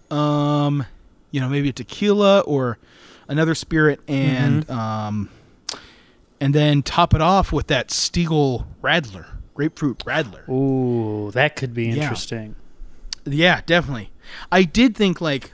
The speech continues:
Speaker 1: well, I mean, I guess, and this is the case with some things, it's not necessarily going to really play with a flavor, but just more, like,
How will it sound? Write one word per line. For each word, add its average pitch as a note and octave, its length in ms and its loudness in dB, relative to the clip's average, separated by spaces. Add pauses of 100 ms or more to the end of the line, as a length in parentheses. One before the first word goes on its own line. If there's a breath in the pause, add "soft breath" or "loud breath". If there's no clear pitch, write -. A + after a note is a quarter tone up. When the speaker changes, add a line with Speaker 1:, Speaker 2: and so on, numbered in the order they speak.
(100)
Speaker 1:
well, B3 520 2 (600)
I F3+ 60 6
mean, G3+ 100 8
I G#3+ 60 6
guess, B3+ 200 4
and F#3 300 6
this F#3 80 8
is E3 60 4
the D#3 40 0
case D#3 240 2
with B2+ 100 -2
some C#3+ 200 2
things, A2+ 240 -4 (640 loud breath)
it's E3+ 160 2
not G3+ 180 6
necessarily F#3 360 4
going D#3 420 4
to C3+ 640 2 (1900 soft breath)
really D#3 180 2
play E3 320 4
with G3 320 2 (500 loud breath)
a D#3+ 60 4
flavor, F#3 480 6
but C#3 220 2
just - 220 -2
more, D3 360 6
like, C3+ 360 0